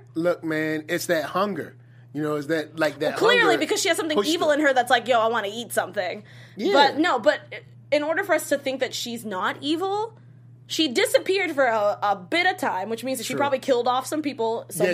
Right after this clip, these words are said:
Speaker 1: she
Speaker 2: in the
Speaker 1: probably, like,
Speaker 2: background.
Speaker 1: ate a, ate a snack.
Speaker 2: Yeah, and then came back and
Speaker 1: <laughs>
Speaker 2: helped Dean because he, she knew that she needed his vessel.
Speaker 1: Yeah.
Speaker 2: Because
Speaker 1: 'Cause she
Speaker 2: she coulda
Speaker 1: said she
Speaker 2: helped.
Speaker 1: liked looking at his face or something like that, so.
Speaker 2: I mean, I like to look at his face, too.
Speaker 1: Dean, even when she said, Dean was like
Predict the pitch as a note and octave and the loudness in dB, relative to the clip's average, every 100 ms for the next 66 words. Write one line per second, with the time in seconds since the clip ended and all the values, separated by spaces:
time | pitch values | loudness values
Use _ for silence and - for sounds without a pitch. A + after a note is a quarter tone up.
0 | A3 A3+ A3+ F4+ - C4 B3+ B3+ F3 D3+ | 2 4 6 6 6 4 4 2 0 0
1 | - E3+ D#3+ - E3+ D#3 - - - F#4 | -2 -2 -2 -2 0 0 -4 -18 -2 4
2 | A#4+ G4 C4 D4 D4+ E4 F4+ E4+ F#4+ D4+ | 4 4 2 0 -2 -2 -4 0 2 2
3 | B3 - C#4 D4 D4+ D4 G#3+ C#4 D#4+ B3 | 0 0 0 2 0 0 -4 -2 -2 -4
4 | A#3 C4 B3 A#3 - C4 C4+ B3 F#3+ B3+ | -2 -2 -2 -6 -4 -4 -4 -4 -4 -6
5 | C4 A#3 A3 C4+ B3+ G3+ D#3+ - F#3+ G3+ | -4 -4 -2 -2 -2 -4 -4 -6 -6 -6
6 | - - D3 C#3+ F#2 - - D#4 E4 C#4+ | -8 -12 -4 -4 -6 -18 -4 0 0 -2
7 | D4+ - - - - - F#3+ G#3+ - - | -8 -18 -20 -20 -4 -2 0 2 6 6
8 | E4 - G#3+ G3+ D#3 E3 F#3+ F#3 E3+ D3+ | 6 2 2 0 0 -2 0 0 0 0
9 | E3+ F3 F3 G3 G#3 G3 G3+ G3 G#3 G#3 | 0 0 -2 -4 -2 0 0 0 0 -2
10 | - - D3+ C3+ - - A3+ A3+ A3 A3 | -4 -2 0 0 -6 -6 -4 -4 -4 -8
11 | - - - F3 - - - D3+ - G#3 | -12 -14 -10 -8 -8 -10 -12 -12 -14 -10
12 | G3 G#3+ - C4 - - D#3 G3+ A#3+ A#3+ | -10 -10 -8 -8 -10 -14 -4 -2 -2 -2
13 | B3+ D4+ D#4 C#4+ C4+ B3 A#3+ G#3 G3+ G#3+ | -2 2 2 0 -2 2 4 4 2 0
14 | F#3+ F3 C3+ | 2 2 0